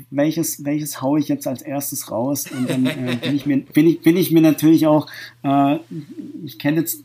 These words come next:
Speaker 1: die genaue Anzahl der Hörer nicht, ähm, aber wenn du mich jetzt persönlich fragst,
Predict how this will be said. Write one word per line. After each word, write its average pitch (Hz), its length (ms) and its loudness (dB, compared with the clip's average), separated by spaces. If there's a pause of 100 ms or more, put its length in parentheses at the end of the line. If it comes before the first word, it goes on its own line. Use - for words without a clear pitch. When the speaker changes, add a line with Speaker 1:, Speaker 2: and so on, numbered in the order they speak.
Speaker 1:
die 139 120 4
genaue 143 580 2
Anzahl 147 380 -2
der 127 160 -2
Hörer 143 320 -2
nicht, 151 340 0
ähm, 131 440 0 (400)
aber 156 380 2
wenn 151 200 2
du 170 80 4
mich 160 160 4
jetzt - 340 -2
persönlich 156 500 2
fragst, 117 460 -4